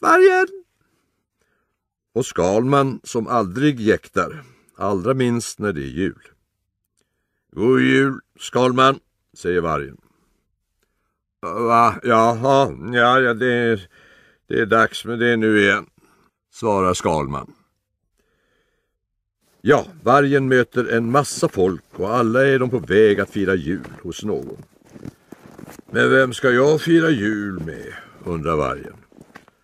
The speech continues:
"De senaste åren har jag alltid blivit hembjuden till någon,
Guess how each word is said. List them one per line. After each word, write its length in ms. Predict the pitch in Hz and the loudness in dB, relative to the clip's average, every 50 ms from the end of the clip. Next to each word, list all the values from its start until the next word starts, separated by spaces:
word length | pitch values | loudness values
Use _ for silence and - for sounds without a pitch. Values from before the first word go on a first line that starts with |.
| _ _ _ | _ _ _
"De 140 | - 87 | -14 -10
senaste 540 | - - 113 107 104 107 113 110 113 - 151 | -2 2 2 2 4 2 -2 -2 -2 -2 -2
åren 420 | 156 147 147 147 143 143 139 139 135 | 0 4 4 4 4 4 2 0 -2
har 180 | 139 139 135 | -2 0 2
jag 140 | 135 131 127 | 2 2 0
alltid 440 | 120 131 131 120 104 - - 123 117 | 0 -2 -2 -2 -4 -4 -8 -8 -6
blivit 320 | 120 127 139 131 131 123 | -4 -4 0 0 2 4
hembjuden 840 | 127 131 120 107 101 90 87 104 120 131 135 135 135 143 139 135 131 | 4 4 2 2 -2 -4 -4 -2 -2 -2 -2 -2 -2 -4 -4 -4 -6
till 140 | - 135 135 | -8 -6 -4
någon, 520 | 143 147 151 139 131 135 135 120 - - | -2 -2 -2 -2 -2 -4 -6 -6 -8 -10